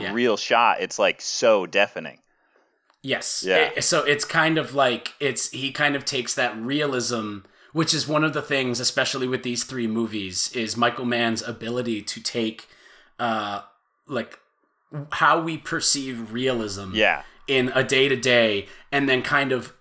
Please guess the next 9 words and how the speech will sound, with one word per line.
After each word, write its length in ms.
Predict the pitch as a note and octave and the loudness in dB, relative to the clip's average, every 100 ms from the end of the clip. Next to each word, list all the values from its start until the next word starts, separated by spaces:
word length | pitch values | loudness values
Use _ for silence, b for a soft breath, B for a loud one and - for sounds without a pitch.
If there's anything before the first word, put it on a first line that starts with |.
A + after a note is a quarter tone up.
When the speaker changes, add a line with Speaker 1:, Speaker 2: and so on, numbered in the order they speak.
| _ | _
Speaker 1:
take 300 | - D3+ D3+ | -4 -2 -2
these, 400 | D#3 C#3+ B2+ - | -2 0 0 -2
take 220 | - D#3+ D#3+ | -2 0 2
something 440 | F#3+ F3 E3+ D3+ | 0 0 -2 -2
as 180 | C#3+ C#3 | 0 0
extravagant 760 | B2 - C#3 C3+ C#3+ B2+ B2 B2+ | 0 -2 2 2 2 -2 -2 0
as, 320 | B2 A#2 A#2 | 0 0 -2
like, 320 | A2+ G#2 - A#2 | -2 -4 -6 0
uh, 460 | A#2 A2 G#2+ G#2 | 2 2 0 -2